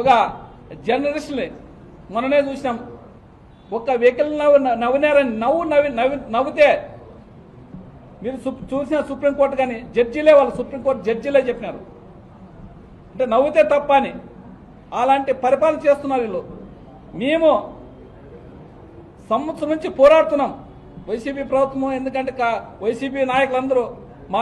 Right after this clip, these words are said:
జగన్మోహన్ రెడ్డి కానీ, వైసీపీ నాయకులు కానీ, ఎక్స్ మంత్రులు కానీ, ఎమ్మెల్యేలు కానీ, ఎక్స్ ఎమ్మెల్యేలు కానీ అందరూ రాష్ట్రమంతా సంక్షేమ పథకాలు చెప్పినా మీరు ఎందుకు వేయలేరని పోరాటం చేస్తుంటేనే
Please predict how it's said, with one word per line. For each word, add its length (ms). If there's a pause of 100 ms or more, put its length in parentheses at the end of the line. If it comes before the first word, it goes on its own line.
(120)
జగన్మోహన్ 380
రెడ్డి 180
కానీ, 200 (880)
వైసీపీ 420
నాయకులు 300
కానీ, 180 (640)
ఎక్స్ 180 (100)
మంత్రులు 380
కానీ, 160 (180)
ఎమ్మెల్యేలు 380
కానీ, 240
ఎక్స్ 200
ఎమ్మెల్యేలు 300
కానీ 160 (140)
అందరూ 320 (760)
రాష్ట్రమంతా 640 (880)
సంక్షేమ 300 (100)
పథకాలు 320
చెప్పినా 300
మీరు 160
ఎందుకు 200
వేయలేరని 440
పోరాటం 420
చేస్తుంటేనే 540